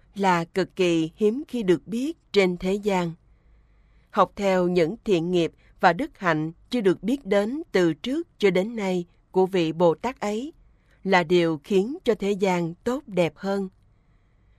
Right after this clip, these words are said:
Chúng con xin chia mọi phước thiện tích lũy được qua việc công bố và ấn tống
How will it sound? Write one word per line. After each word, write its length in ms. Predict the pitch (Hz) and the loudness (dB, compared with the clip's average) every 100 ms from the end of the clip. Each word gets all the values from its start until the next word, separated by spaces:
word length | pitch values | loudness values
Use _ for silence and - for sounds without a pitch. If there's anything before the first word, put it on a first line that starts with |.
| _ _ _ | _ _ _
Chúng 200 | 214 262 | -4 -4
con 380 | - 190 185 175 | 2 4 4 0
xin 240 | - 247 | -4 -6
chia 220 | 220 240 | -4 0
mọi 340 | 226 185 160 160 | 2 4 4 2
phước 340 | - 302 - | -4 -10 -6
thiện 340 | 190 165 156 160 | -2 0 0 -4
tích 200 | - - | -8 -6
lũy 240 | 185 160 | -4 -4
được 300 | 202 180 165 - _ _ | 0 2 2 -2 _ _
qua 160 | 247 226 | 0 2
việc 280 | 185 165 - | 0 -2 0
công 220 | 208 190 | -2 0
bố 340 | 180 190 208 302 - _ - | 0 0 -2 -10 -18 _ 4
và 100 | 180 | 4
ấn 260 | 175 254 | 4 -2
tống 400 | 302 208 202 269 | -2 -2 -2 -6